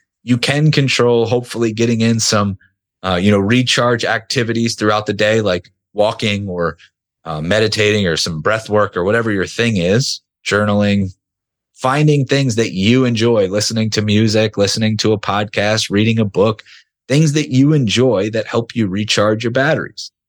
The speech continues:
There are things that you can control, and that's always the focal point. Some stress is, is important.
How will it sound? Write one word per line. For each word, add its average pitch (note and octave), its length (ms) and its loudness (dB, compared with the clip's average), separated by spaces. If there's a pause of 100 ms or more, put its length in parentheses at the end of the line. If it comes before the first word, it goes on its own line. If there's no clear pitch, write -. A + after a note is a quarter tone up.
(320)
There A2 100 2
are A2+ 120 0
things B2 300 0
that A2+ 140 -2
you B2 120 -2
can B2+ 460 -2
control, A2 560 0
and F#2 80 -4
that's G2 240 -4
always G#2+ 380 0
the F2+ 100 -4
focal F#2+ 340 -2
point. D2 300 -8 (880)
Some - 480 -2
stress - 480 0
is, - 260 -4
is G2+ 360 -2 (360)
important. A#2+ 600 0